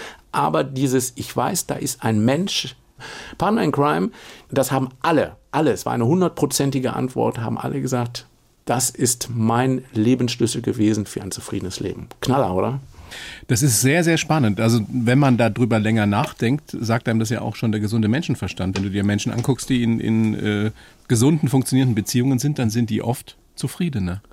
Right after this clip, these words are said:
Speaker 2: Ja,
Speaker 1: R-,
Speaker 2: wenn
Speaker 1: richtig.
Speaker 2: sie, wenn sie älter sind und sie sind vor allem auch nicht alleine.
Speaker 1: Absolut, genau. Das ist eben auch ganz, ganz wichtig. Und jetzt muss man an dieser Stelle sagen, da darf man natürlich auch hinterfragen, werfen wir vielleicht zu oft die Flinte ins Korn? Schauen wir uns zu sehr immer auf anderen grüneren Wiesen um?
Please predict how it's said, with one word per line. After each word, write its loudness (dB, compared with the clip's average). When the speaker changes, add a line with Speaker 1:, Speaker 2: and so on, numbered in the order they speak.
Speaker 2:
Ja, 0
Speaker 1:
R-, -2
Speaker 2:
wenn -2
Speaker 1:
richtig. 4
Speaker 2:
sie, -6
wenn 2
sie 0
älter 2
sind 0
und 4
sie 4
sind 2
vor -4
allem -2
auch -2
nicht -2
alleine. -6
Speaker 1:
Absolut, 0
genau. -2
Das -2
ist -2
eben -4
auch -4
ganz, -2
ganz -2
wichtig. -6
Und 2
jetzt -4
muss 0
man -4
an 0
dieser 0
Stelle -2
sagen, 0
da 0
darf -4
man -4
natürlich -4
auch -4
hinterfragen, 0
werfen 0
wir 0
vielleicht -2
zu -2
oft -4
die 0
Flinte -2
ins -4
Korn? 0
Schauen 2
wir 4
uns -2
zu 2
sehr 2
immer -2
auf -4
anderen 2
grüneren 4
Wiesen 2
um? 0